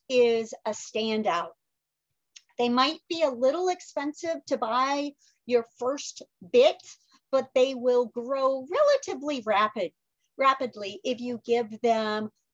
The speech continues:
good garden soil. I mean, just like all of us. I mean, we grow better when we're in a good, happy, happy home. So rich organic soil, dappled shade, they can, in, in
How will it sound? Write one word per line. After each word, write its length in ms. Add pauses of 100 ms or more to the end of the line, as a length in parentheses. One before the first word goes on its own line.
(120)
good 280
garden 360
soil. 380 (100)
I 40
mean, 180
just 240
like 120 (100)
all 240
of 80
us. 340
I 40
mean, 340 (240)
we 180
grow 880 (400)
better 640 (160)
when 480
we're 240
in 180
a 140 (120)
good, 340
happy, 640 (280)
happy 300
home. 300 (300)
So 480 (140)
rich 400
organic 560
soil, 640 (180)
dappled 460
shade, 600 (760)
they 120
can, 280 (400)
in, 540 (140)
in 200